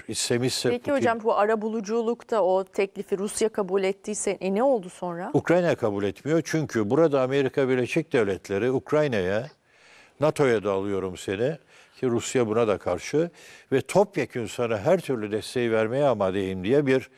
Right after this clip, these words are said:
Speaker 1: tutum içine girdi.
Speaker 2: Yani bir yandan teklifte bulunuluyor, bir yandan Ukrayna bunu yapmasın diye
Speaker 1: Amerika
Speaker 2: teşvik
Speaker 1: yok
Speaker 2: ediliyor.
Speaker 1: teklifin içinde.
Speaker 2: Ha.
Speaker 1: Almanya, Fransa, Rusya, Ukrayna. Teklifi de geliştiren Almanya. Bu
Speaker 2: Anladım.
Speaker 1: teklifi de kabul eden Rusya.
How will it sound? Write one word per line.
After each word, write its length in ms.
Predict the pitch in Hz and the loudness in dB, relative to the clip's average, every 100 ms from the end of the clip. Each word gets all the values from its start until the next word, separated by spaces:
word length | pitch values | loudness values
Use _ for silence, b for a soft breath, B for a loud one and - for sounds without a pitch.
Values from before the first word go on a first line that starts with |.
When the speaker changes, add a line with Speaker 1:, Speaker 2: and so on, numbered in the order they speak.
| b - | b -6
Speaker 1:
tutum 280 | 113 135 | -4 -4
içine 300 | 101 - 101 | -6 -4 -4
girdi. 100 | 90 | -2
Speaker 2:
Yani 260 | 98 190 196 | 0 0 0
bir 60 | 240 | 0
yandan 380 | 262 277 285 | 0 0 -4
teklifte 480 | 277 277 - - 330 | -2 -6 -6 -6 -4
bulunuluyor, 500 | 330 359 370 403 370 | -2 -2 0 0 0
bir 60 | 285 | 2
yandan 360 | 311 320 339 | 0 2 -2
Ukrayna 420 | 294 - 302 311 277 | -2 -2 0 0 -4
bunu 120 | 302 | -2
yapmasın 580 | 330 - 262 - 240 233 | -2 0 -2 -4 -6 -2
diye 100 | 349 | 0
Speaker 1:
Amerika 280 | 143 156 | 2 2
Speaker 2:
teşvik 180 | 156 170 | 2 2
Speaker 1:
yok 100 | 180 | 2
Speaker 2:
ediliyor. 120 | 151 | 0
Speaker 1:
teklifin 440 | - 120 120 - 107 | -2 -2 -2 -2 -4
içinde. 280 | 92 - 180 | -4 -2 0
Speaker 2:
Ha. 80 | |
Speaker 1:
Almanya, 520 | 120 127 143 151 156 147 | 2 4 4 4 2 2
Fransa, 580 | 170 175 151 180 196 - _ _ _ _ _ _ _ _ _ - | 2 2 2 4 2 0 _ _ _ _ _ _ _ _ _ -2
Rusya, 680 | 131 185 - - 165 202 202 _ _ _ _ - | 4 4 2 2 4 4 2 _ _ _ _ -2
Ukrayna. 580 | 135 139 139 113 98 80 B B B | 0 2 2 2 -2 -6 B B B
Teklifi 520 | 131 117 143 127 185 | -2 0 0 2 2
de 180 | 180 131 | 4 2
geliştiren 640 | 95 117 104 - 160 190 | 2 -2 -2 -4 2 4
Almanya. 580 | 165 131 110 104 90 80 _ b b | 4 4 2 0 -2 -6 _ b b
Bu 60 | 175 | 0
Speaker 2:
Anladım. 180 | 170 151 | 4 2
Speaker 1:
teklifi 380 | - 131 135 | 2 -2 0
de 100 | 123 | 0
kabul 320 | 113 143 127 123 | 2 2 2 2
eden 460 | 156 190 170 131 | 4 4 2 2
Rusya. 460 | 135 101 - 92 | 2 0 -2 -4